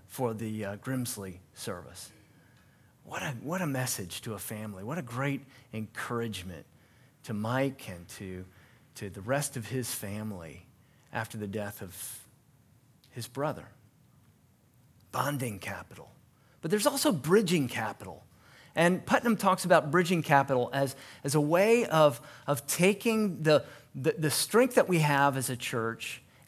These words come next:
and extending that strength outward for the benefit of people who aren't here. And you can see that in the video that we saw earlier and the way that we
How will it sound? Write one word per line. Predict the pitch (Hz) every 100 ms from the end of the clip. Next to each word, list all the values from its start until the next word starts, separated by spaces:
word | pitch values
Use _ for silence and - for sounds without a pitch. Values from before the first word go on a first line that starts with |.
| 160
and | 160 -
extending | 160 - - - 233 254 220 147 127
that | 113 117 -
strength | - - 127 120 - - -
outward | 175 220 - 123 117 131 - - - -
for | -
the | 196 190
benefit | 151 285 302 226 165 160 190 - - - - -
of | 190 -
people | 247 262 285
who | 208 262
aren't | 233 233 190
here. | 226 277 226 110 - - _ _ _ _ _ -
And | 180 190
you | 196
can | 180 170
see | - 202
that | 185 185 180
in |
the | 190
video | 170 202 175 139
that | 127 143 160
we | 165
saw | 156 180 160 151
earlier | 160 165 147 127 - - - -
and | 147
the | 151
way | 147 165 175
that | 165 -
we | 156 156 147